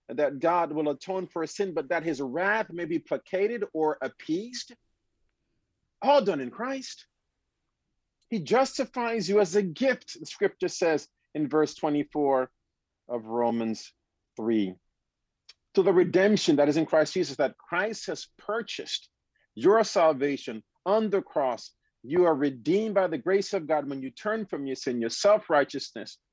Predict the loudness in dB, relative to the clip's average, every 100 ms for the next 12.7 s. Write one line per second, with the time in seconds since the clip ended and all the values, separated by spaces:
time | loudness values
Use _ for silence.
0 | _ _ -2 -2 4 6 6 4 0 0
1 | 0 -2 -6 -6 -6 -6 0 4 4 2
2 | -2 -2 -4 -10 -4 0 2 0 -10 -10
3 | -10 -12 _ _ _ _ _ -2 2 4
4 | 2 0 -2 -2 0 0 -2 _ -12 -8
5 | -8 -6 -2 -2 0 -2 -2 -4 -4 -4
6 | -4 -4 -6 -2 -2 0 0 0 2 2
7 | 0 -2 -6 -4 -2 -2 0 0 0 -4
8 | -4 -6 -6 -2 0 0 -2 -2 -6 -6
9 | -8 -8 -6 -4 2 4 6 6 4 2
10 | 0 -6 -10 -12 -16 _ 0 0 2 2
11 | 4 2 0 -4 -6 -12 _ 0 4 6
12 | 6 4 4 2 0 0 0